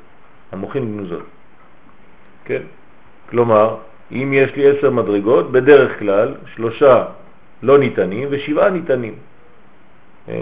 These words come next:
הנה עובדה, בשבוע יש שבעה ימים. היה אמור להיות עשרה ימים,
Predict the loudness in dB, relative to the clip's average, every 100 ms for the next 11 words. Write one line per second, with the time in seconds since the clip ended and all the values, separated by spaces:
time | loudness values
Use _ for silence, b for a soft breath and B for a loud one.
0 | -10 -6 -4 -4 0 0 0 -2 -12 -20
1 | -20 -20 -20 -20 -20 -20 -20 -20 -20 -20
2 | -20 -20 -18 -6 -4 -2 0 2 2 0
3 | 0 2 2 2 -2 -14 -20 -20 -20 -20
4 | -20 -20 -20 -20 -20 -20 -20 -8 -2 0
5 | 2 4 6 6 6 2 2 2 2 0
6 | 0 4 4 2 -4